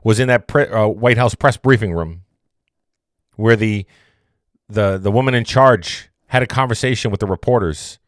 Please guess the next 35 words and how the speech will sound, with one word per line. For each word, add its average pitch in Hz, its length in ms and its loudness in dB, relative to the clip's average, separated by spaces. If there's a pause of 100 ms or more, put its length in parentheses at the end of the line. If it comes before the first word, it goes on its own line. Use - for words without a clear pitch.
(180)
and 113 100 -8
told 123 140 2
them, 117 80 -2
"I 113 40 2
wanna 113 200 0
build 113 200 0
trust - 280 -2
with 92 120 -6
you 80 120 -6
again. 73 320 -10 (340)
I 104 60 2
wanna 113 100 2
have 113 160 -2
conversations 113 720 -4
with 80 160 -10
you 82 80 -6
again. 76 300 -10 (260)
I 120 60 2
wanna 117 100 -2
talk - 380 -4
to 98 120 -6
you 90 120 0
like 92 180 -2
you're 98 80 0
a 90 80 -2
human 110 220 -2
being. 98 280 -4 (200)
I 113 60 -4
wanna 120 120 -2
have 127 220 -2
a - 40 -2
conversation 120 640 -4
back 107 240 0
and 101 100 -10
forth. 98 400 -6